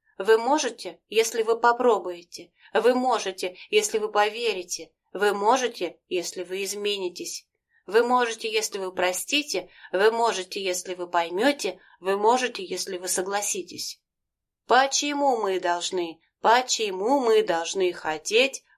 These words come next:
пробовать, верить, изменяться, прощать, понимать, соглашаться? Почему мы должны делать то, что вы предлагаете?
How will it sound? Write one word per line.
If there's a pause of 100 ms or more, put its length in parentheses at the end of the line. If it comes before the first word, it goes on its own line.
пробовать,
верить,
изменяться, (240)
прощать,
понимать,
соглашаться? (520)
Почему
мы
должны
делать
то,
что
вы
предлагаете?